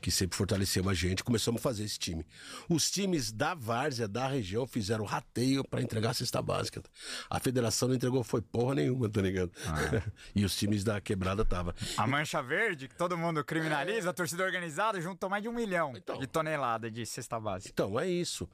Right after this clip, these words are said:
Speaker 2: Aí ninguém
Speaker 1: Então,
Speaker 2: fala.
Speaker 1: então, isso tem que ser falado.
Speaker 2: Ah.
Speaker 1: Então, é importante, é, esse tipo de atitude foi da hora, mano, porque incentiva a sociedade a fazer umas coisas. Geralmente,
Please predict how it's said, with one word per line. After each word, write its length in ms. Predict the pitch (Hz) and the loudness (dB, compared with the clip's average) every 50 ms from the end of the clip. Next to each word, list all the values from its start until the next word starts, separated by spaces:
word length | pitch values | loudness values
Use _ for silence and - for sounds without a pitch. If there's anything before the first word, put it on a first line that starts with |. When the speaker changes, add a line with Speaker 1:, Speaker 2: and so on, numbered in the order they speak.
| - - - - - - | -14 -16 -14 -8 -4 -2
Speaker 2:
Aí 160 | 98 104 120 | 0 0 2
ninguém 160 | 135 139 143 147 | 2 0 0 0
Speaker 1:
Então, 100 | - - | 0 -2
Speaker 2:
fala. 260 | - 120 104 98 90 - _ - - - - - | -4 -4 -6 -6 -10 -14 _ -20 -20 -8 -6 -4
Speaker 1:
então, 260 | 180 - - 110 98 | -2 0 0 0 0
isso 220 | 92 98 101 - | -2 -4 -4 -2
tem 100 | - 151 151 | -2 -2 -2
que 60 | - | -2
ser 120 | - 160 | -2 -2
falado. 400 | - 190 185 - 135 139 139 131 104 | -2 0 0 2 2 2 2 2 2
Speaker 2:
Ah. 340 | 98 95 92 87 90 101 104 | 0 0 0 0 -2 -2 -2
Speaker 1:
Então, 320 | 131 123 120 175 190 190 185 | 0 0 2 2 2 2 2
é 60 | 202 | 2
importante, 760 | 196 - 190 151 - - 170 196 240 254 - - 127 101 87 - _ - - - - - - - - | 0 0 0 0 2 2 2 2 2 0 -2 -4 -8 -8 -10 -12 _ -20 -20 -20 -20 -20 -20 -8 -2
é, 460 | - 104 104 101 101 98 98 98 98 101 95 - | 0 2 4 4 4 4 2 2 2 0 0 0
esse 220 | 151 143 139 - - | 0 0 0 0 0
tipo 140 | 190 180 175 | 0 0 0
de 60 | 196 | -2
atitude 1700 | 151 170 151 - 190 190 165 175 180 180 180 175 175 165 165 156 151 143 135 127 120 117 110 104 101 101 98 95 95 95 98 90 87 - - _ _ _ _ _ - - - - - _ | -2 -2 -2 0 0 0 0 0 0 0 0 0 0 2 2 2 2 2 2 0 0 0 0 -2 -2 -4 -6 -8 -10 -12 -14 -18 -20 -20 -20 _ _ _ _ _ -20 -20 -20 -20 -16 _
foi 140 | - - 180 | -2 0 0
da 180 | 175 196 190 170 | 2 2 2 2
hora, 220 | 170 170 156 139 | 2 2 2 2
mano, 240 | 120 110 98 92 82 | 2 2 0 0 -2
porque 600 | - 131 123 - - 143 139 131 131 127 120 107 95 - - - - - - - - - - - - - | -2 -4 -4 -2 0 2 2 4 4 2 2 0 -2 -6 -14 -20 -20 -18 -14 -12 -12 -12 -8 -4 0 0
incentiva 540 | 165 - 202 185 - - 156 180 190 160 131 | 0 2 0 -2 0 0 2 2 2 0 0
a 20 | |
sociedade 480 | - - 120 - 117 101 107 101 95 92 | -2 -2 -2 -2 0 0 0 0 0 -2
a 40 | 87 | -2
fazer 300 | - 104 87 87 92 90 | -4 -4 -4 -4 -4 -4
umas 220 | 85 82 82 - | -2 -4 -4 -4
coisas. 500 | - - 87 80 76 78 78 - - - - - - - - - - - - - - - | -2 -2 0 0 0 -2 -4 -6 -8 -10 -12 -20 -20 -20 -20 -18 -16 -16 -16 -16 -6 -2
Geralmente, 1120 | 107 104 135 151 156 139 147 165 185 180 - - 156 143 135 123 120 117 113 110 107 104 101 | 0 2 2 4 4 4 4 4 2 0 0 2 2 2 2 2 2 2 2 2 2 0 0